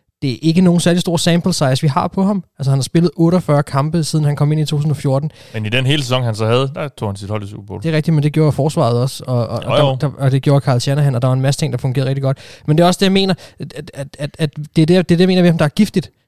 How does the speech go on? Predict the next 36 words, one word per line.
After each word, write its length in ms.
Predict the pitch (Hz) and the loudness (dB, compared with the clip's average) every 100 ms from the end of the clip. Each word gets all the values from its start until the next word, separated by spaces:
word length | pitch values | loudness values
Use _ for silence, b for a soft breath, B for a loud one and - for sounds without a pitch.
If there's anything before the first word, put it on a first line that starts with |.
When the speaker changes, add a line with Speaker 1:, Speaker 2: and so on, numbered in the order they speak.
| - | -2
Speaker 1:
Det 100 | 160 | 2
er 80 | 156 | 4
det 120 | 165 | 4
der 100 | 160 | 4
med, 140 | 151 | 4
at 160 | 160 143 | 2 2
hvis 180 | 139 131 | 0 2
man, 180 | 143 131 | 0 0
hvis 180 | 135 143 | -2 0
man 140 | 135 | 2
mener, 280 | 165 202 180 | 2 4 2
at 80 | 147 | 2
det 100 | 139 | 2
var 80 | 131 | 0
Jimmy 140 | 135 | 0
Garoppolo, 600 | 123 123 139 156 147 120 | 0 2 2 2 2 0
som 300 | 123 139 123 | -2 -2 0
var 280 | 120 113 107 - 131 | 0 -2 -4 -6 0
hovedfaktoren 640 | 147 165 165 147 131 139 131 | 4 4 4 0 0 -2 0
i, 60 | |
at 60 | 139 | 0
de 80 | 131 | 0
kom 200 | 131 110 | -2 -2
til 160 | - | -6
Super 240 | 120 147 143 | -6 -4 -4
Bowl 220 | 117 117 | -2 -2
dengang, 340 | 117 123 117 | -2 -2 -2
og 100 | 117 | -2
det 60 | 123 | -2
er 40 | |
sådan 120 | 117 139 | 0 -2
en 40 | |
type 200 | - 135 - | -2 -4 -4
quarterback, 400 | 123 143 139 117 | -2 0 -2 -4
han 120 | 117 | -2
er, 120 | 113 | -4